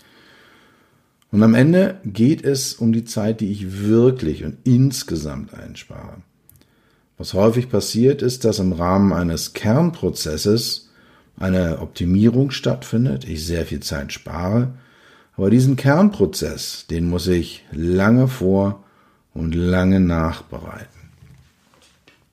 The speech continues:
Wenn Technologie sortiert, wenn sie priorisiert, wenn sie Wichtiges von Unwichtigem unterscheidet,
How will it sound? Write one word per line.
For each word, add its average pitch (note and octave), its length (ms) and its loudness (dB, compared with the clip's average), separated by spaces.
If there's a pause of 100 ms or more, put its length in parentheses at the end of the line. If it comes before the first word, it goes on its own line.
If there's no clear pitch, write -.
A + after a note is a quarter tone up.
(1200)
Wenn A2 160 2
Technologie E3+ 760 4
sortiert, G#2 800 0
wenn E2+ 120 -4
sie D#2+ 180 -6
priorisiert, D#2+ 1040 0 (600)
wenn F2 200 -2
sie F2 400 -2 (440)
Wichtiges C3 680 2
von G#2+ 200 4
Unwichtigem G2 760 2
unterscheidet, D2 880 -6